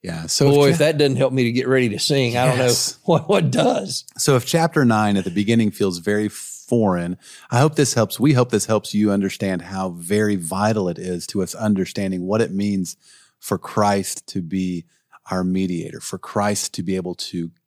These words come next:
Speaker 1: give us a pure and a clean conscience and how all that came about. And, and, and like you just said, Kevin, man, that,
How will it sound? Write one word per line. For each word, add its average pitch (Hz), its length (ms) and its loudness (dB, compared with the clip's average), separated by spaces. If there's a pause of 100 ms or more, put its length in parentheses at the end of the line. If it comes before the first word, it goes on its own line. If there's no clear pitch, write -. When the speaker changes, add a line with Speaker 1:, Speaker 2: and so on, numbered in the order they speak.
(160)
Speaker 1:
give 107 340 2
us 85 380 -2
a 95 160 -6
pure 95 340 -4
and 85 80 -4
a 82 60 -8
clean 85 360 -6
conscience 85 600 -10
and 85 100 -8 (400)
how 113 320 0
all 98 140 2
that 90 240 -6
came 90 180 -8
about. 80 400 -12
And, 90 160 -10
and, 101 180 -4
and 120 280 2
like 123 240 0
you 113 100 4
just 98 240 0
said, 90 220 -4
Kevin, 90 260 -4
man, 90 240 -2
that, 113 320 2